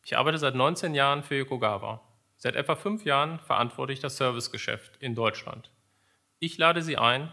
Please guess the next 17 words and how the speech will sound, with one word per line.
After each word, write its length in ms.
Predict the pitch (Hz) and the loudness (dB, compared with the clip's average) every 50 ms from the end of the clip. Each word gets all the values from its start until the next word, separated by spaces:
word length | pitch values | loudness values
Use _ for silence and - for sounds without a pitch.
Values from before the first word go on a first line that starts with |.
| - - | -12 -12
mit 140 | 107 110 | -8 -4
mir 200 | 127 123 127 127 | -2 0 2 2
auf 120 | 123 123 - | 2 0 0
der 100 | - 117 | 0 2
namo 300 | 117 110 110 110 104 104 | 4 4 4 4 4 2
Hauptversammlung 760 | 117 143 - - 151 139 139 131 127 123 123 123 127 127 - _ _ _ _ _ - | 2 0 0 -2 -4 0 0 0 0 0 -2 -4 -6 -8 -12 _ _ _ _ _ -8
über 260 | 120 120 113 127 123 | -4 0 2 2 2
Automation 480 | 120 - 131 120 110 110 110 - 123 | 2 0 0 2 2 2 0 -2 -6
Security 560 | 117 - 120 - - 151 147 139 - 117 110 107 | -8 -8 -8 -6 -4 -2 -2 -2 -2 -4 -6 -6
zu 140 | - - | -8 -10
diskutieren. 600 | 110 110 - - - - - 120 120 - - 117 - _ _ _ _ _ _ _ _ _ _ _ _ _ _ _ _ _ _ _ _ _ _ _ _ _ - | -12 -10 -12 -12 -14 -12 -8 -8 -8 -8 -8 -12 -18 _ _ _ _ _ _ _ _ _ _ _ _ _ _ _ _ _ _ _ _ _ _ _ _ _ -2
Kennen 260 | - 123 127 131 139 | 0 2 2 2 2
Sie 160 | 135 165 180 | 0 0 0
den 180 | 180 185 202 202 | 0 0 -2 -2
Security-Status 1080 | 196 - - - - 147 165 175 190 170 - - 180 170 196 - 196 196 190 - - - - | -4 -6 -8 -6 -4 -4 -4 -4 -4 -6 -4 0 0 0 0 0 -2 -6 -6 -8 -10 -8 -4
Ihrer 240 | 143 147 139 131 127 | -2 0 2 4 4
Anlagen? 500 | 135 160 170 180 185 190 196 226 247 | 2 2 0 0 0 0 -2 -4 -6